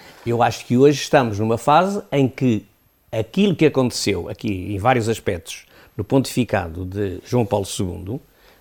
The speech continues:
mas, eh, isso é apenas uma expressão tex-, eh, de, de, de caracterização, que foi um, um voltar, um voltar a uma visão, que chamemos assim, sacralizante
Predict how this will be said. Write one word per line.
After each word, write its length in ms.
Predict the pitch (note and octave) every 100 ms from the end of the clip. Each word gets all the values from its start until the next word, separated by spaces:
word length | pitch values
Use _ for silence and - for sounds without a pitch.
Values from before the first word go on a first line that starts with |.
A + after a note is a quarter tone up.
| _
mas, 460 | F#2+ F#2+ F2+ F2+ - -
eh, 240 | F2+ F#2 -
isso 240 | A2 -
é 40 | A#2
apenas 260 | - A#2
uma 100 | G#2
expressão 760 | G#2 - G2+ - G#2+ G2 F#2 G2+ _ _
tex-, 240 | B2 A2 -
eh, 280 | G#2 G2 - G#2+ - - - -
de, 200 | B2+ A2+
de, 200 | A2+ A2+ G#2
de 60 |
caracterização, 1000 | - A#2+ G2+ A2 G#2+ G2 G2+ G#2+ G2 A2+ - _ - -
que 60 |
foi 300 | - D3 A#2+
um, 360 | A#2+ C3 B2+ G#2+
um 200 | - B2+ A2+
voltar, 840 | C3+ C3+ C3+ G3 E3 A#2 F2+ F2 _ _ _ _ -
um 140 | G#2+
voltar 560 | G2 G#2+ G2+ C3 G2+ A#2
a 60 |
uma 180 | A2 A2
visão, 560 | G#2 A2+ G#2 A2 F#2+ F#2
que 60 | -
chamemos 400 | G#2+ G#2+ G2 G#2
assim, 340 | G#2 G#2+ G2
sacralizante 1000 | - D#3+ D3 C#3+ B2 A2+ G2+ F#2 -